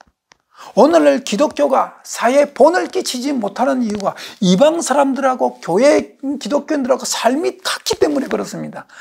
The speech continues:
오늘 여기에 예수님께서 설교합니다. 뭐라고 설교한? 사십육 절, 사십칠 절 다시 보십니다. "너희가 너희를 사랑하는 자를 사랑하면 무슨 상이 있으리요?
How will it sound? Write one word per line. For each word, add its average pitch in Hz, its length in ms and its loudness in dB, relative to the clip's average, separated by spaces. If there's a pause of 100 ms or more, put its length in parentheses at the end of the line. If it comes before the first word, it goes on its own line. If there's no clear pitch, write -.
(280)
오늘 302 340 4
여기에 269 260 0
예수님께서 262 580 0
설교합니다. 233 800 -4
뭐라고 240 360 4
설교한? 247 280 -2
사십육 269 500 -2
절, 269 120 -8
사십칠 240 460 -6
절 240 160 0
다시 233 260 0
보십니다. 202 540 -4 (460)
"너희가 269 440 6
너희를 269 420 4
사랑하는 311 580 -2
자를 269 180 -4
사랑하면 226 600 -4
무슨 285 380 0
상이 302 380 -2
있으리요? 214 460 -4